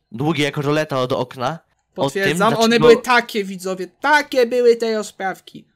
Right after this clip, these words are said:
Speaker 2: Pokazałem widzom
Speaker 1: Dlaczego?
Speaker 2: cały kadr.
Speaker 1: Dosłownie pokazałem,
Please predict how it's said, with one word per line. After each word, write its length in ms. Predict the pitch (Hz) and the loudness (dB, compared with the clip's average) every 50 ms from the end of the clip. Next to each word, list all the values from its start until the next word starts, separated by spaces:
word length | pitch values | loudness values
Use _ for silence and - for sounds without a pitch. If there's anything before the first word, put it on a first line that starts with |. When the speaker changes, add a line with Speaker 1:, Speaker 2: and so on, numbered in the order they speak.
| _ | _
Speaker 2:
Pokazałem 380 | - 165 170 175 180 175 180 170 | -16 -12 -10 -8 -8 -8 -10 -10
widzom 280 | 185 180 160 180 170 165 | -12 -12 -8 -8 -6 -4
Speaker 1:
Dlaczego? 160 | 143 139 - | -4 -4 -2
Speaker 2:
cały 220 | - 180 175 131 117 | -2 0 0 0 2
kadr. 340 | 135 147 190 214 - 143 - _ _ _ _ _ _ _ _ _ _ _ _ _ - | 2 2 2 2 0 -6 -14 _ _ _ _ _ _ _ _ _ _ _ _ _ -10
Speaker 1:
Dosłownie 380 | 143 - 180 165 170 190 185 | -8 -6 -4 -2 -2 -2 -4
pokazałem, 540 | 170 - 165 - 170 151 151 180 180 180 - | -4 -6 -8 -8 -6 -4 -2 0 -2 -2 -4